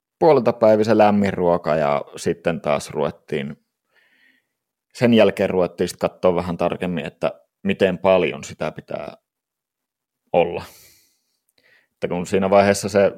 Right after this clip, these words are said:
vähän sumentuu se oma näkemys, että ei varsinaisesti nälkä ole, mutta pakko olisi vaan syödä, niin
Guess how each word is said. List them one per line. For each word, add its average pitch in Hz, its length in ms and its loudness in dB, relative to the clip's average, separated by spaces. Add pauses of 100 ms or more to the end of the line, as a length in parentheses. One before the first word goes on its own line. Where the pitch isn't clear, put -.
(720)
vähän 98 180 2
sumentuu 101 480 2
se 90 120 -2
oma 90 240 -2
näkemys, 87 540 -2
että - 340 -8 (800)
ei 95 140 2
varsinaisesti 98 460 -2
nälkä 104 460 2
ole, 92 220 2
mutta 87 400 -6
pakko - 540 -4
olisi 82 200 -6
vaan 80 160 -2
syödä, 85 300 -2
niin 87 200 -18